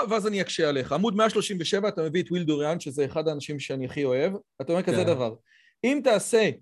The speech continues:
Speaker 1: אומר ד-, או, אה, "אם תעשה", אומר הוגה דעות יווני קדום, "ערימה גדולה של כל המנהגים הנחשבים במקום מסוים כקדושים ומוסריים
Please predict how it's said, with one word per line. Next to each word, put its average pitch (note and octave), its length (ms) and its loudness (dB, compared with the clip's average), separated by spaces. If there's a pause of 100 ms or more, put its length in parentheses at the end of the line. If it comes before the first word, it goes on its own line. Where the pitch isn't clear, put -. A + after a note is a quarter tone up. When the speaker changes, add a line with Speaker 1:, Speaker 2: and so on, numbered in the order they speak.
(380)
Speaker 1:
אומר G3+ 280 4
ד-, F3+ 220 2
או, E3 260 2
אה, D#3+ 340 0
"אם G#3+ 160 0
תעשה", G3+ 240 2
אומר F3 200 2
הוגה D#3+ 260 0
דעות E3 280 2
יווני D3 320 0
קדום, C#3 420 0
"ערימה D#3+ 360 2
גדולה F#3 300 2
של E3+ 180 -4
כל G#3+ 220 2
המנהגים E3+ 500 0
הנחשבים D3+ 440 -4
במקום F3+ 340 -2
מסוים E3+ 360 -2
כקדושים E3 560 -2
ומוסריים C#3+ 640 -2